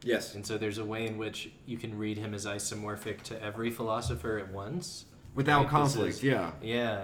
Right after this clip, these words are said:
Speaker 2: and so, I don't know, like, when you gave this description of him sort of picking out the one as a separate kind of transcendental s-, strata,
Speaker 1: Yeah.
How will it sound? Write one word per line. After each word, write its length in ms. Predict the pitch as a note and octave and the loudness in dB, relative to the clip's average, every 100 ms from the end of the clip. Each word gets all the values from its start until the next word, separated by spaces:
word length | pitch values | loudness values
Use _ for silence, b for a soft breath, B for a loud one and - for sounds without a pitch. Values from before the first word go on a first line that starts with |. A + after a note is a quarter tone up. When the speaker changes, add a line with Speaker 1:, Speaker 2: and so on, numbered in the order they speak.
| G2 | -4
Speaker 2:
and 200 | A2 A#2 | -6 -6
so, 340 | - C#3 B2+ B2+ | -4 -2 -2 -2
I 80 | C3 | -2
don't 100 | C3+ | 2
know, 140 | C#3+ | 2
like, 240 | A2+ A2 G#2 | 2 0 -2
when 120 | A#2 | -2
you 140 | A#2 | -2
gave 240 | A2+ A2+ A2 | 0 0 0
this 160 | A2+ | -4
description 480 | - G2 A2+ A2+ A2 | -6 -6 -4 -4 -6
of 100 | G2+ | -6
him 380 | A2 G#2+ G2+ G2+ - B B B - | -4 -4 -4 -8 -14 B B B -16
sort 260 | - A#2 A2 | -6 -2 -2
of 260 | G2+ F#2+ - - | -2 -6 -12 -12
picking 380 | - B2 A2 A2 | -8 -6 -4 -4
out 600 | B2 C3 A2 G2+ - - | -2 0 0 -4 -8 -10
the 80 | G#2+ | -8
one 640 | G#2 A#2+ C#3 G#2+ G2+ F#2+ G2 | -4 -2 0 -2 -4 -6 -8
as 160 | A2 G2 | -10 -8
a 60 | G2 | -6
separate 680 | - B2 A2+ - G2+ G2+ | -4 -4 -4 -4 -4 -6
kind 300 | - A2 G#2 | -10 -8 -6
of 100 | G2 | -8
transcendental 840 | - A#2+ G#2+ G#2+ A2 A2 G#2 G#2 G2 | -10 -8 -6 -6 -6 -4 -4 -4 -6
s-, 140 | G2 - - | -10 -12 -10
strata, 720 | - - A#2 D3+ A2+ F#2+ - | -8 -4 -2 -2 -2 -4 -8
Speaker 1:
Yeah. 220 | - G#2+ | -2 -2